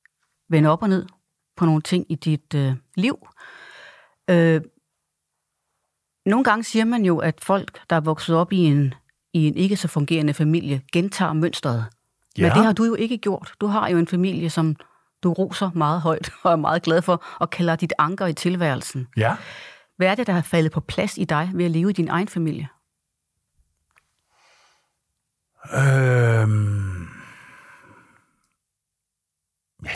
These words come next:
Speaker 2: det er sgu et meget godt spørgsmål. Fordi hvis jeg nu havde været troende,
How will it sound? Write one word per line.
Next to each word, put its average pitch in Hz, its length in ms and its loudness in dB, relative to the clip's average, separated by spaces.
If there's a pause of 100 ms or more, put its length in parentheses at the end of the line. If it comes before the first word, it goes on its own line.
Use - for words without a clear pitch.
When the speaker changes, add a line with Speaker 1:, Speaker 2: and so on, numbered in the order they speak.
Speaker 2:
det 117 120 -2
er 160 40 0
sgu - 180 -8
et 117 40 -4
meget 127 160 0
godt 175 100 -6
spørgsmål. 180 420 -6
Fordi - 240 2
hvis 147 260 0
jeg 165 60 4
nu 196 140 6
havde 175 360 4 (500)
været 107 400 2 (560)
troende, 127 440 2